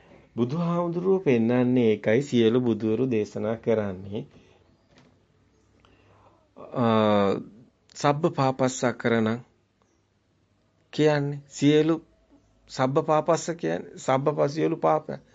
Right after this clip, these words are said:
සබ්බ පාපස්ස අකරණ. සබ්බ පාපස්ස අකරණං කුසලස්ස උපසම්පද. මේ සියලු සිතුවිලි තමයි පාපේ. සබ්බ පාපස්ස අකරණං කුසලස්ස උපසම්පදා. එකම කුසලයේ තියෙන උපසම්පදාවට.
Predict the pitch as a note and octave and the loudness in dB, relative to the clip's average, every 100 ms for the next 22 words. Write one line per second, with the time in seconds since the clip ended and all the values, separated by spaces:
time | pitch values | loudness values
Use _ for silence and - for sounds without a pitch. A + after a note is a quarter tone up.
0 | _ - C3+ D#3 E3 E3 D#3+ C#3+ F3+ E3 | _ -4 -2 0 0 2 0 0 0 0
1 | A#2+ - _ _ _ _ _ _ _ _ | -2 -8 _ _ _ _ _ _ _ _
2 | _ _ - B2+ D3 E3+ D3+ D#3 E3 E3 | _ _ -4 -2 -2 -2 -2 0 -2 0
3 | D#3 D3 D#3 D3+ F#3+ F#3+ D3+ E3+ E3+ E3 | 0 0 -4 -2 -4 -4 -2 2 0 0
4 | F3 E3 D#3+ F3+ E3+ E3 A#2+ - _ _ | -4 -4 -4 -4 -4 -6 -8 -14 _ _
5 | _ _ _ _ _ _ _ _ - - | _ _ _ _ _ _ _ _ -20 -20
6 | - _ - B2 A#2 F3 G3+ B2+ B2 F3 | -20 _ 0 4 6 4 2 4 4 4
7 | F#3+ A#2+ - C3 E3+ F3+ D#3 A#2 - B2 | 0 -4 0 0 0 0 -2 -4 -2 -2
8 | - - - _ _ _ _ _ _ _ | -4 -10 -20 _ _ _ _ _ _ _
9 | _ _ _ _ _ _ _ _ _ _ | _ _ _ _ _ _ _ _ _ _
10 | - G#2 A#2 - C3 B2 C3+ C3+ D3+ B2 | -6 -2 -2 -2 0 0 0 0 0 0
11 | A#2+ A2 B2+ F#3 D3+ C#3+ D3 D3 D3 E3+ | 0 0 -2 -4 -4 -2 -2 -2 -4 -4
12 | F3 E3+ G#3+ B3 D3+ C3 - D3 F3+ G3+ | -4 -4 -4 -4 0 0 2 2 2 0
13 | C#3+ C3 - A2+ F#3+ F#3+ - G#3+ F#3+ G3 | -2 -2 -2 0 0 -2 -2 -2 -4 -6
14 | G3 A#3 B3 C#3+ B2 - | -6 -6 -4 -2 -4 -6